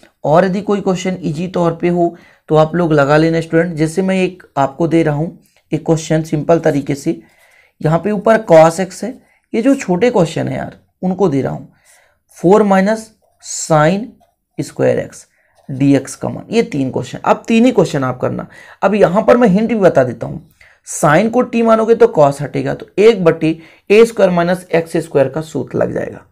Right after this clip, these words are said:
ठीक है ना, किसका सूत्र लगेगा, एक बटे ए स्क्वायर माइनस एक्स स्क्वायर का। वो भी किसका लगेगा, sine इनवर्स x का ही फॉर्मेट का फार्मूला लगेगा। तो इस प्रकार से आज का ये वीडियो यहाँ पे समाप्त होता है।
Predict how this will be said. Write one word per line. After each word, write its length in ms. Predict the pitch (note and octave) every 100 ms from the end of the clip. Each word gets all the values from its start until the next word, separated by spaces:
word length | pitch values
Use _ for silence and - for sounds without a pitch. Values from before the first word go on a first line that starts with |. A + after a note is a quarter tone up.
| _ -
ठीक 140 | F#3
है 60 | A3
ना, 140 | A#3+ - _ _ _ _
किसका 280 | C#3+ - E3+
सूत्र 280 | E3 E3 F3
लगेगा, 360 | F3 F#3 A3+ - - _ _
एक 180 | F#3 D#3+
बटे 240 | E3 E3+ G3 -
ए 120 | E3 D#3
स्क्वायर 240 | D#3 D3
माइनस 320 | D3 F#3 A3 -
एक्स 220 | C3 -
स्क्वायर 280 | B2 - -
का। 160 | - - _ - -
वो 120 | E3+
भी 120 | F#3+ A#3+
किसका 300 | G#3 - A3+
लगेगा, 320 | G#3+ G#3 A#3
sine 440 | A#3 - D3+ D3+ E3
इनवर्स 460 | F3 D#3+ D3 C#3+ B2+
x 180 | - -
का 180 | C3
ही 320 | B2+ F3+ G#3 A3 - _ -
फॉर्मेट 380 | C3+ B2+ C#3 -
का 160 | F3
फार्मूला 440 | F3 E3+ A#2+ B2+ F3+
लगेगा। 500 | C#3 A#2+ F2+ - - _ _ _ -
तो 100 | F#3+
इस 160 | A3+ A3+
प्रकार 380 | A3+ E3+ D#3 D3+
से 200 | - G3+
आज 320 | D3 C#3 C#3
का 120 | E3
ये 60 | D3+
वीडियो 300 | C3+ D3+ D3
यहाँ 200 | C3 B2
पे 140 | C#3 D3
समाप्त 440 | C3 B2 D#3 -
होता 200 | E3+ F3
है। 180 | F3+